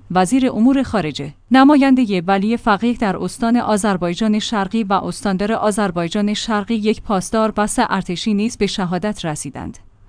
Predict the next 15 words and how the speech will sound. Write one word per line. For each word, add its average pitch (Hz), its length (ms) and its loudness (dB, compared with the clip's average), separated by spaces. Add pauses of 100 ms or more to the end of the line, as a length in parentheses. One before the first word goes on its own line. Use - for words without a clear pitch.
(160)
هلیکوپتر 254 480 2
سید 233 440 -2
ابراهیم 202 440 0
رئیسی 214 440 -2
به 180 180 -4
اتفاق 233 400 -4
هیئت 214 400 -2
همراه 185 420 -2
بعد 208 260 0
از 277 180 -2
افتتاح 214 480 -4
پروژه 202 460 -2
احداث 233 480 -4
سد 214 360 -2
مشترک 170 640 -4